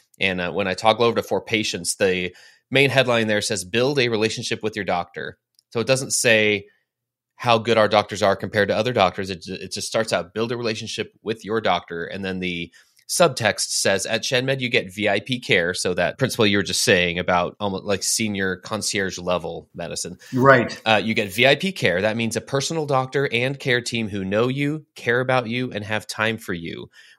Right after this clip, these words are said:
Speaker 1: Right there, that signals there's likely some design thinking that took place to even come up with, with that wording, right? And then it also says you have twenty-four seven access to our doctors, on-site medications, and transportation to appointments at no cost to you.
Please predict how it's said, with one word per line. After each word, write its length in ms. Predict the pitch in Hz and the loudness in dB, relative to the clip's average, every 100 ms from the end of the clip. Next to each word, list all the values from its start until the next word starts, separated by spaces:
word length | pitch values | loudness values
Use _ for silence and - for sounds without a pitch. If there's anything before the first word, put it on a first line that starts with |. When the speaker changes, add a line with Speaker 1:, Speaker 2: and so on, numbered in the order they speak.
| 101 | 0
Speaker 1:
Right 240 | 120 127 | 2 4
there, 240 | 123 107 | 4 4
that 260 | 98 110 92 | 4 2 2
signals 680 | - 117 117 117 113 95 - _ - | 0 0 -2 -4 -4 -6 -8 _ -10
there's 280 | 104 - - _ - | -8 -8 -14 _ -6
likely 380 | 110 156 151 | 0 0 0
some 200 | 135 127 | 0 -2
design 440 | 98 98 113 110 101 | -2 0 2 2 0
thinking 380 | 117 85 131 123 | -2 -2 -2 -2
that 160 | 87 | -2
took 180 | - - | -4 -4
place 340 | - 123 - | 0 2 2
to 180 | - - | -2 -2
even 280 | 104 113 92 | -2 -4 -6
come 200 | - 110 | -6 -2
up 200 | 104 - | -4 -4
with, 220 | 98 90 - - - _ | -4 -6 -10 -20 -20 _
with 160 | 92 | -2
that 180 | 92 87 | 2 2
wording, 280 | 92 82 80 | 2 -2 -2
right? 200 | 87 82 - - _ - | -4 -4 -8 -20 _ -2
And 80 | |
then 120 | 110 113 | 2 4
it 20 | |
also 220 | 117 123 | 4 2
says 260 | - 110 120 | 0 -2 2
you 80 | 110 | 0
have 100 | - | 0
twenty-four 380 | 135 131 127 | -4 -2 -2
seven 280 | 127 120 110 | 2 2 2
access 480 | 95 113 - 104 95 | 2 0 2 -2 -2
to 120 | - | 0
our 120 | 101 95 | 0 4
doctors, 600 | 101 104 123 120 120 - | 4 4 -2 -4 -6 -8
on-site 440 | 101 113 113 120 107 | -4 -2 2 0 2
medications, 840 | 110 113 117 120 - 123 127 - - | -2 -2 -2 -2 -4 -6 -6 -8 -8
and 140 | 101 - | -10 -6
transportation 680 | 113 110 117 117 107 - | -6 -4 -6 -4 -4 -4
to 60 | 113 | -6
appointments 680 | 98 - 90 90 - - - _ _ _ _ _ | -4 -4 -4 -6 -6 -8 -8 _ _ _ _ _
at 160 | 92 82 | -4 -2
no 120 | 92 | -2
cost 300 | 98 92 - | 0 -2 -2
to 80 | 110 | -4
you. 260 | 87 80 | -4 -8